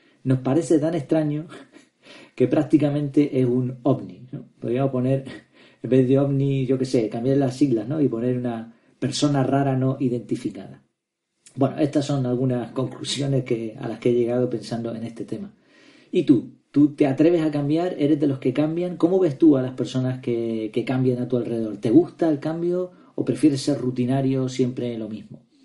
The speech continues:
Te animo a echarle un vistazo de todas formas a ese artículo que decía antes de la resiliencia, el hábito de cambiar. Dejaré ahí el enlace en las notas del programa.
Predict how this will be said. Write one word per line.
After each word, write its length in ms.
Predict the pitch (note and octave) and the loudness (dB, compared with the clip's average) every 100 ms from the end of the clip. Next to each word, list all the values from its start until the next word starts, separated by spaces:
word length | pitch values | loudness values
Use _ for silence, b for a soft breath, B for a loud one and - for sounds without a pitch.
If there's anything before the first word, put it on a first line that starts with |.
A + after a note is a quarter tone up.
| B B | B B
Te 120 | - | 2
animo 120 | G3 | 4
a 60 | A3+ | 2
echarle 220 | G#3+ G3+ | 2 2
un 40 | |
vistazo 320 | F3+ D3+ F3+ E3 | 0 -2 -2 0
de 80 | |
todas 180 | D#3 D3+ | 0 0
formas 320 | C3+ D#3 D#3+ | 0 -2 -2
a 120 | C3 C3 | -2 -2
ese 420 | B2+ B2+ B2 A#2+ | -2 0 0 0
artículo 560 | A2+ D3 C#3+ E3 - b b b b b | 0 -2 0 -2 -2 b b b b b
que 180 | - A#2+ | 0 2
decía 360 | A#2 A2+ C3 B2 | 0 0 2 2
antes 260 | C#3+ D3 | 0 0
de 80 | B2+ | 2
la 140 | C3+ | 2
resiliencia, 880 | B2+ B2+ - G#2+ A2+ C3+ A2+ - F2+ | 0 -6 -4 -2 0 0 0 -6 -12
el 140 | - A#2 | -6 0
hábito 320 | C3+ C3 B2+ | 2 2 0
de 100 | A#2 | -2
cambiar. 320 | G#2 F#2+ F2+ | -6 -10 -8
Dejaré 400 | G2 B2 A2+ C3+ | -8 -6 -2 -2
ahí 200 | B2 A#2+ | 0 -2
el 260 | A#2+ C3 A2+ | -4 -6 -10
enlace 400 | A2+ A2+ A#2+ A2+ | -10 -8 -8 -8
en 80 | A2+ | -10
las 120 | G#2 | -10
notas 280 | G#2+ G#2+ G2 | -10 -8 -10
del 100 | G2+ | -10
programa. 460 | F#2 F2 F2+ - | -12 -14 -14 -18